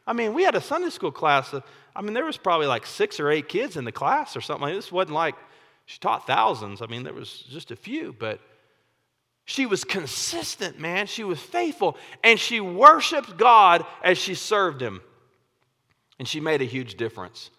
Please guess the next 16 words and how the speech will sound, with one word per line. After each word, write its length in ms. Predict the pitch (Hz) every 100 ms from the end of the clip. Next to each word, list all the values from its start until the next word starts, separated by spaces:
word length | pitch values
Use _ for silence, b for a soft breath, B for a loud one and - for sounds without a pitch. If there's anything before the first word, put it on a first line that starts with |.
| _ _ _ _ _ _ _ -
And 180 | 214 202
we, 220 | 320 240
we 300 | 175 277 330
need 240 | 240 196
more 400 | 165 190 254 262
worship, 560 | 220 202 175 - 180 -
and 140 | 160
we 80 | 170
need 180 | 175 151
more 240 | 151 175
consistency 800 | 170 156 - 156 131 - 110 131
in 100 | 117
the 80 | 117
house 300 | 113 110 -
of 140 | 110
God. 300 | 104 98 82